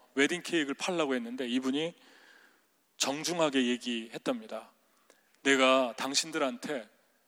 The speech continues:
다른 케이크는 다 팔 수 있는데 내 케이크, 내가 만든 이 예술적인 케이크, 나의 예술이 당신들의 동성연애하는 사람들의 결혼식장에 가는 거, 그 케이크는 못 만들겠다."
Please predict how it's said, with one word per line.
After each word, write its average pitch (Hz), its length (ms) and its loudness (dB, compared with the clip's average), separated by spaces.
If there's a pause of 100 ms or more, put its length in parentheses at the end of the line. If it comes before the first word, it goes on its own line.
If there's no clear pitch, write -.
(260)
다른 - 300 -4
케이크는 170 380 0
다 - 160 -4
팔 - 200 -4
수 - 140 2
있는데 117 580 -6 (1080)
내 156 200 6
케이크, 226 640 2
내가 135 280 2
만든 175 360 -4
이 127 160 -2
예술적인 131 640 -2
케이크, 123 640 -6
나의 127 340 -2
예술이 127 640 0 (840)
당신들의 180 800 0 (720)
동성연애하는 156 1000 0
사람들의 139 540 -2 (140)
결혼식장에 170 720 4
가는 123 320 -2
거, 117 240 -10
그 - 140 -10
케이크는 170 520 0 (340)
못 127 100 -6
만들겠다." 113 720 -4